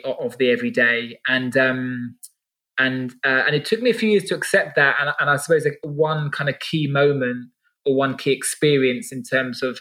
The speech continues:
encountering art and, and a realization of that was in two thousand and two, so, so, so twenty years ago now, when I was studying, I went to London to, to view an exhibition of an-,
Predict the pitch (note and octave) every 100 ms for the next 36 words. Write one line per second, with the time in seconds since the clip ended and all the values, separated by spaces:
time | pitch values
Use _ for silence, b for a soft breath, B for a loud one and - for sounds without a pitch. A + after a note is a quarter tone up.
0 | B2 A#2 - C3+ B2+ A2+ C3 C3+ C3 B2+
1 | B2 - C3 B2+ B2 A#2+ C#3+ C3 B2+ C3+
2 | B2+ B2 C3 C3+ B2+ C3+ C3+ B2 - B2
3 | - C3 B2+ B2 - - _ _ _ _
4 | _ _ - D3+ - D3 C#3 C3+ B2+ B2+
5 | B2+ - - E3+ D#3 D3+ C#3+ - C3+ C3
6 | - C3+ C#3 - B2 - C3+ C3+ C#3+ C3
7 | B2 B2+ B2+ B2+ B2 B2 A#2 - C#3 C3
8 | B2+ B2+ B2 C3+ C3+ - B2+ C#3 C3+ B2+
9 | B2+ B2+ B2 _ _ _ _ - C3 -
10 | - B2 C3+ C3+ C3+ - C3+ C3+ C3 C#3
11 | B2+ B2+ B2 - B2+ C3+ C#3